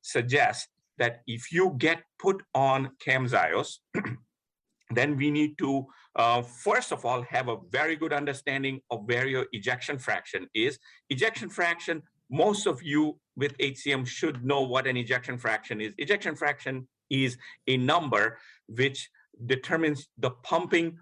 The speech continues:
function of your heart. So normal is about fifty-five percent and higher, sixty percent. In H C M patients, it's mostly sixty percent and higher. So the F D A is strongly recommending in the form of a black box warning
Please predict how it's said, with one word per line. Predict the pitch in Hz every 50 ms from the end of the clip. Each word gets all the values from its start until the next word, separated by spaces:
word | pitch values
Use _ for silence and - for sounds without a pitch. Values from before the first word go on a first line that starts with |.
| _ _ _
function | - - 147 147 143 - - 135 127 120 - -
of | 110 - -
your | 120 120 101
heart. | - - - 104 - - - - _
So | - - 147
normal | 143 147 160 175 185 196 196 196 190 180 175 170 -
is | - 139 131 131
about | 131 127 139 139 127 -
fifty-five | 151 160 - - 143 131 - 147 139 135 -
percent | 135 123 - - 143 127 123 120 - -
and | 117 117 113
higher, | 107 104 104 107 107 104 110 110 107 - - - - - _
sixty | - - - 175 - - - 156 131
percent. | - 147 127 127 - 131 123 120 -
In | 147 143 139 -
H | 143 143 139 139
C | - - 143 139
M | 139 135
patients, | 135 180 139 131 - 131 127 123
it's | 120 120 123 -
mostly | 120 123 131 135 127 127 - 123 117 110
sixty | - - 127 107 - - - 127
percent | - - 151 - - - 113 117 117 107 - _ _ -
and | 110 101
higher. | 101 95 92 87 80 73 60 52 - _ - - - - - -
So | - - - 147 143 135 135 - - _ _ _ _ _ _ _ - -
the | 117 - - _ _ -
F | 170 185 214 214 208
D | 196 196 165 160 160
A | 156 156 156 156 _ _ _ _ _ _ _ _ _ _ _ _ _ _ -
is | 170 170 156 156 147 131 - _ _ _
strongly | - - - - - - 127 135 165 185 190 180 170
recommending | 151 143 151 147 - - 143 143 139 135 135 127
in | 131 135 127
the | 131 131
form | - - 147 147 147 151
of | 143 -
a | 139
black | 113 117 139 139 139 139 -
box | - 139 131 123 120 - -
warning | 139 160 165 143 123 120 110